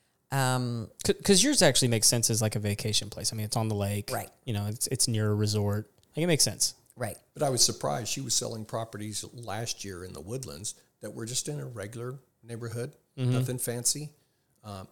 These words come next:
Speaker 3: and people were buying up those properties and, and turned them into a, a V R B O, and they stay booked year
Speaker 2: Yeah.
Speaker 3: round. In the Woodlands, not in a fancy neighborhood, right? They're just constantly booked.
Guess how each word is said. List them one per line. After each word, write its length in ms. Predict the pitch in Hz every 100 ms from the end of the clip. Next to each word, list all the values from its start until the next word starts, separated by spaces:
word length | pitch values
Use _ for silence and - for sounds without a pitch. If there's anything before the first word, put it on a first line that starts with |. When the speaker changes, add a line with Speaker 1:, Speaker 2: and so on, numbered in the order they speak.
| -
Speaker 3:
and 80 | 104
people 240 | 123 120
were 60 | 107
buying 280 | 107 113
up 120 | 107 -
those 140 | -
properties 540 | - 101 - 123 131 -
and, 140 | 95 - _ _
and 120 | 98 101
turned 200 | 120 107
them 120 | 107
into 480 | 110 104 117 107 104 _ -
a, 40 |
a 20 |
V 220 | 101 110 107
R 100 | 101
B 220 | 101 95
O, 200 | 107 143
and 160 | 113 78
they 220 | - -
stay 480 | - - 80 87 87 73
booked 460 | 92 123 - - - _ -
year 160 | - 107
Speaker 2:
Yeah. 100 | 107 98
Speaker 3:
round. 440 | 107 127 120 71 - _ _ _ _
In 140 | 131 120
the 80 |
Woodlands, 500 | 110 127 175 101 78 - _ _ -
not 220 | 104 113
in 120 | 120
a 20 | 117
fancy 380 | 123 123 -
neighborhood, 460 | 127 120 107 92 71 -
right? 260 | 82 95 90
They're 180 | 82 87
just 300 | 87 87 -
constantly 560 | - 87 90 - 73 87
booked. 320 | 95 98 -